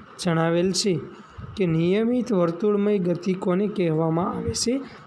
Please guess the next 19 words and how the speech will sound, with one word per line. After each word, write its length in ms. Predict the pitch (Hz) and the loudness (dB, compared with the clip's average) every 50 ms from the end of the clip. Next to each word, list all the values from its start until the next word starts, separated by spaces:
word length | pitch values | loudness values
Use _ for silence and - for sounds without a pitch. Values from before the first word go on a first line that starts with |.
| - - | -12 -4
તે. 180 | 226 196 156 127 - - - - - - - - - | -2 -2 -2 -2 -4 -10 -16 -20 -20 -20 -20 -6 -4
તો 80 | 196 | 0
મિત્રો, 380 | 180 185 185 190 196 214 202 220 | 0 0 0 0 -2 -2 -2 0
અહીં 360 | - 214 180 175 202 220 220 | 0 0 0 2 2 2 2
આપણને 380 | 208 196 - 190 180 185 180 170 | 0 0 0 0 0 0 0 0
કીધું 340 | 170 - 180 160 147 160 156 | 0 -2 -2 0 0 0 0
છે 220 | 143 165 180 202 - - - - - - - - | 0 0 -2 -2 -4 -8 -16 -18 -20 -20 -10 -4
કે 100 | - 185 | -2 -2
જ્યારે 520 | 160 156 165 165 160 165 170 175 220 247 | 0 0 2 2 2 2 2 2 2 0
કોઈ 320 | 254 233 - 202 185 175 | 0 -2 0 0 2 2
વસ્તુ 680 | 175 170 165 170 165 - - - - 185 165 170 190 202 - - - - - - - - - - | 2 2 0 0 -2 -4 -6 -4 -2 0 0 0 0 -2 -6 -10 -18 -20 -20 -20 -20 -8 -2 0
વર્તુળાકાર 680 | 180 180 180 185 - 233 240 233 233 240 226 233 226 | 0 0 0 0 0 0 2 2 2 2 2 2 0
પથ 360 | 220 233 - 196 185 175 185 - - | -2 -2 0 0 0 0 -2 -8 -4
પર 300 | - 185 170 170 180 202 220 - - - - - - - - | -2 0 2 2 0 0 -2 -8 -14 -20 -20 -18 -18 -8 -2
અચળ 480 | 214 196 190 190 - 240 226 233 233 233 | 0 0 0 0 0 0 2 2 2 2
ઝડપે 640 | 196 175 190 208 202 202 185 202 170 165 165 196 202 - - - - - - - - | 2 2 2 2 2 0 0 0 0 0 0 0 -2 -6 -12 -18 -20 -20 -10 -4 -2
ગતિ 280 | 190 180 185 247 240 | -2 0 0 0 -2
કરતી 440 | 214 - 196 175 156 - - 185 180 | 0 0 0 -2 -2 -2 -2 0 0
હોય 420 | 165 147 190 190 170 160 165 196 | 2 2 2 2 2 2 0 0